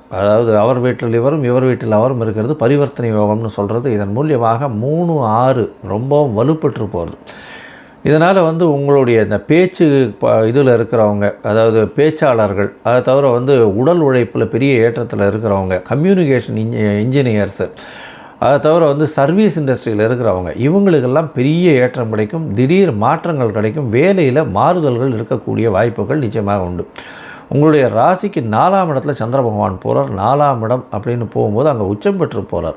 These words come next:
பதிமூணாம் தேதியிலிருந்து பதினஞ்சாம் தேதி மதியம் ஒரு நாலு மணி வரலும் இருக்கக்கூடிய காலகட்டம். இந்த காலகட்டத்துல நல்ல ஒரு வெற்றி வாய்ப்பு வரும்.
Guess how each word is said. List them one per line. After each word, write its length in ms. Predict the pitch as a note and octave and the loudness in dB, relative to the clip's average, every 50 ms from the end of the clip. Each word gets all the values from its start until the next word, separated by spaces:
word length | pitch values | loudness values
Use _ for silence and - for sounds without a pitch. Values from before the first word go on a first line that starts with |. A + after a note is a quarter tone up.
| - - | -6 -4
பதிமூணாம் 680 | G2 F#2+ A2+ B2 A#2+ A2+ G#2+ A2 A#2+ C3 C#3 C#3 C3+ B2 | -2 -2 0 0 -2 -2 -2 -2 -2 0 0 0 0 0
தேதியிலிருந்து 640 | A2+ A#2 A2+ A2+ A2 A2 G#2 G#2+ A2+ B2+ F3 F3+ - | 0 0 0 0 0 0 -2 -2 -2 -2 -4 -4 -2
பதினஞ்சாம் 540 | - G#2 A#2 C3 C#3+ C#3 C#3 C#3+ C3+ C3 B2 | -2 -2 -2 -2 -4 -4 -2 -2 -2 -2 -2
தேதி 340 | A2+ A#2 A2+ A#2 D#3 - - - - - - - - - - - - - | -2 -2 -2 -2 -4 -6 -6 -10 -18 -20 -20 -20 -20 -20 -14 -8 -2 0
மதியம் 320 | A2+ C3+ D#3+ F#3 F#3+ E3+ | 2 2 2 2 2 2
ஒரு 160 | D3+ C#3 B2+ | 0 0 0
நாலு 280 | A2+ A#2 A2+ A#2+ A#2+ A#2 | 0 0 2 2 0 0
மணி 180 | A2+ A#2 A#2+ | -2 -2 0
வரலும் 240 | A#2 A2 G#2+ A2+ A2+ | 0 0 0 -2 -2
இருக்கக்கூடிய 540 | A2 G#2+ G2+ A#2 G2+ - - G2 G2 G2 F#2 | -4 -2 -2 -4 -4 -4 -4 -4 -2 -2 0
காலகட்டம். 500 | F#2+ G2+ A#2 C#3 D3+ D3+ D3+ D3+ C3 G#2+ | 0 2 2 2 2 2 0 -2 -4 -6
இந்த 160 | A2 G#2 G#2 | -4 -2 -2
காலகட்டத்துல 600 | G2 G#2+ A#2 C#3 D3 C3 A#2 A2 A#2 G#2 - D3 | 0 0 0 0 0 -2 -4 -6 -6 -8 -6 -6
நல்ல 280 | C#3 G#2+ G#2 A2+ C3 C3+ | -6 -4 -2 -2 0 0
ஒரு 140 | A#2 G2+ F#2 | 0 0 0
வெற்றி 280 | F#2+ G2+ - - E3 | -2 -2 -2 0 0
வாய்ப்பு 320 | D3+ C#3 A#2+ A2+ G#2 - G#2 | 2 2 2 0 0 -2 -2
வரும். 200 | G#2+ G#2+ - | -2 -2 -4